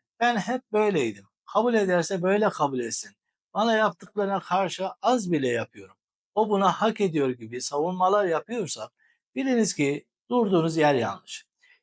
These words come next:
İlk önce yaptığımız saygısızlıkları sokaktaki insana yapıyor muyuz? Kendi aile fertlerimizden birisine yapıyor muyuz diye sorgulamamız gerekir.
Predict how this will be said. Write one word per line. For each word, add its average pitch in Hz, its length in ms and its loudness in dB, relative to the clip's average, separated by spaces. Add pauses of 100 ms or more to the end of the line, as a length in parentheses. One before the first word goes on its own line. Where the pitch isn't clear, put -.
(140)
İlk 262 240 0
önce 160 280 2
yaptığımız 180 600 0
saygısızlıkları 151 1040 -2 (200)
sokaktaki 190 760 0
insana 160 420 -4
yapıyor 160 400 -2
muyuz? - 380 -10 (320)
Kendi 185 300 0
aile 180 440 2
fertlerimizden 170 680 -4
birisine 151 400 -6
yapıyor 170 380 -2
muyuz 113 340 -8
diye 143 260 0
sorgulamamız 131 760 -4
gerekir. - 440 -10